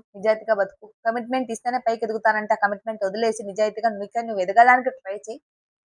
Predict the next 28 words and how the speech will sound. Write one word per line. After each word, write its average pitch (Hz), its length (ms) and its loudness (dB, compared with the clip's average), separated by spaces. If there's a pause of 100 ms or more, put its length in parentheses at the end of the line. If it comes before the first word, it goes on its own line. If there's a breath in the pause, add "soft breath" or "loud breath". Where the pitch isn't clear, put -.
(160)
ఆటోమేటిక్‌గా 269 640 4 (540)
నీలో 220 280 2 (100)
కాన్ఫిడెంట్, 240 600 -2 (420)
నీలో 220 300 4
ఆత్మవిశ్వాసం, 226 760 4 (200)
ఎదగాలన్న 208 520 2 (100)
కోరిక 226 400 -2
బలంగా 208 420 6
ఉందంటే, 196 420 -2 (160)
నీకు 185 240 -20
దేవుడే 220 380 0
ఏదో 196 160 0
ఒక 196 120 -4
దారి 180 220 4
చూపిస్తాడు, 190 420 -10 (340)
పక్కా 196 260 -6
పైకి 185 260 -2
వెళ్తావు. 165 300 -18 (240)
మధ్యలో 233 300 4
ఇలాంటి 226 400 0 (300)
చిల్లర 214 260 -4
కుక్కలు - 320 -6
ఎంతమంది 202 360 -6
వచ్చినా 214 280 -12
వాళ్ళని 190 280 -12
పట్టించుకోకుండా 208 680 -18 (1200)
పైకెళ్ళు 202 360 -2
మామ, 175 180 -8